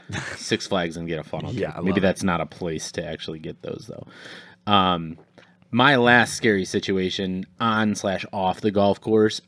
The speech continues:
Speaker 2: I think, and I do it to everybody. I don't know who it's more scary for, if it's scary for me or scary for my playing companions. It's being late.
Speaker 1: <laughs>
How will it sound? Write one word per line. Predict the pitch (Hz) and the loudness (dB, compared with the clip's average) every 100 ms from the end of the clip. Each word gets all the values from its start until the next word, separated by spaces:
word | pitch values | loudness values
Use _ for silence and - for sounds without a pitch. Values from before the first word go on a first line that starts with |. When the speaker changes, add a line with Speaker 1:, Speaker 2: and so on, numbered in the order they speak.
| - | -14
Speaker 2:
I | 92 92 95 | -8 -6 -6
think, | - 98 92 87 - - - - - | -6 -6 -6 -10 -18 -20 -20 -18 -6
and | 135 | 0
I | 123 131 | 2 0
do | 117 113 | 2 4
it | 113 110 | 4 4
to | - 101 | -2 -4
everybody. | 107 104 110 120 | 0 2 4 2
I | 110 | 4
don't | 123 117 | 4 4
know | 104 | 2
who | 110 117 | 4 6
it's | 110 117 | 4 2
more | 113 | -2
scary | - 107 104 95 | 2 4 4 2
for, | 92 80 80 | -2 -10 -4
if | 110 95 | -2 -2
it's | 98 - | -4 -4
scary | - 104 92 | -2 0 0
for | 87 92 | -2 -4
me | 87 117 165 160 - _ _ | 0 2 2 0 -12 _ _
or | - 110 | 0 2
scary | 95 - 104 90 87 | 0 0 2 2 -2
for | - 92 87 87 | -4 -4 -4 -6
my | - 92 | -6 -6
playing | - 113 123 | -2 0 2
companions. | 131 127 135 139 135 - - - _ - | 0 0 0 0 -4 -6 -14 -20 _ -2
It's | 104 - - - _ | -2 -2 -14 -18 _
being | 143 151 110 | 4 4 4
late. | 85 69 - _ _ | -4 -12 -20 _ _
Speaker 1:
<laughs> | - | -2